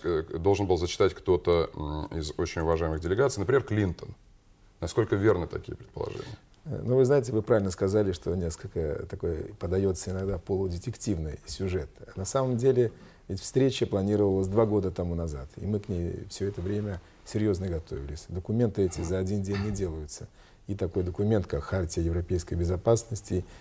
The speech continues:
Speaker 2: и адаптированный договор по обычным вооруженным силам. Это очень сложные документы, я потом о них более к-, вам, а, подробно скажу. Поэтому, э, когда все это как бы затевалось, э, имелось в виду, что в конце двадцатого века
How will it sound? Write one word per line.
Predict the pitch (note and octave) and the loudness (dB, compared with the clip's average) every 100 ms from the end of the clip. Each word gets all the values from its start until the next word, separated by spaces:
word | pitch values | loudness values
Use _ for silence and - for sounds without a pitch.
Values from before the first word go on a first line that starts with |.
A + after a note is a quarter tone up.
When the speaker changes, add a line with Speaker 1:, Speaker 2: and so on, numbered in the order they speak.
| - | 0
Speaker 2:
и | - | 4
адаптированный | F2+ F2 - G#2 F#2 F#2 | 6 6 6 8 8 6
договор | F2 F2 F2+ F#2 | 4 4 6 6
по | E2 E2+ | 4 4
обычным | F#2+ A2 - G2+ | 4 4 2 4
вооруженным | F#2 F#2 F2 F#2+ F#2 | 6 4 4 2 2
силам. | - F2 D#2+ C#2+ - - | 0 0 0 -2 -12 -6
Это | G#2 C#3 | 6 6
очень | C3 A#2 | 8 4
сложные | - B2 B2+ F2+ E2 | 4 8 8 6 0
документы, | E2 E2 A2 B2+ A2+ - | -2 -2 2 2 2 2
я | E2+ | 0
потом | E2 E2 E2+ F2 | 0 -4 -2 -2
о | |
них | F2+ E2 - - - - | -2 -4 -10 -20 -20 -4
более | D#2+ F2+ | 0 2
к-, | E2+ - | 0 0
вам, | F2+ E2 E2+ | 0 -2 -2
а, | F2 E2+ | -2 -2
подробно | F#2 G#2 F#2+ G2 | 2 4 4 2
скажу. | - C#3 C#3+ A2+ | 2 4 4 4
Поэтому, | G2 G2 G#2 G#2+ G#2 - - - - | 4 4 4 2 2 -4 -20 -20 -10
э, | G#2+ G#2 G2+ G2 G2+ F#2+ F#2+ G2 | -2 0 2 2 2 0 0 4
когда | G#2+ G#2+ A#2+ A2+ - | 6 8 8 6 2
все | - B2 | 6 6
это | G#2+ - | 6 2
как | F#2+ F2+ | 0 2
бы | F#2 | 2
затевалось, | G#2 G2 A2+ B2+ A#2+ D#2+ - - - | 2 4 8 8 6 4 -4 -14 -12
э, | - F2+ F2+ E2 - - - | -8 -6 -6 -8 -10 -14 -4
имелось | A2+ A2 G2+ - | 2 4 2 0
в | |
виду, | G2+ B2 | -2 0
что | A#2+ - E2+ - - | 0 0 -2 -2 -16
в | - - | -18 4
конце | A#2+ A#2 - C#3+ C#3+ C3+ | 6 6 8 8 8 4
двадцатого | F#2 G2 A#2 G#2 F2+ | 0 2 4 4 2
века | E2+ F2 E2+ | 0 0 -4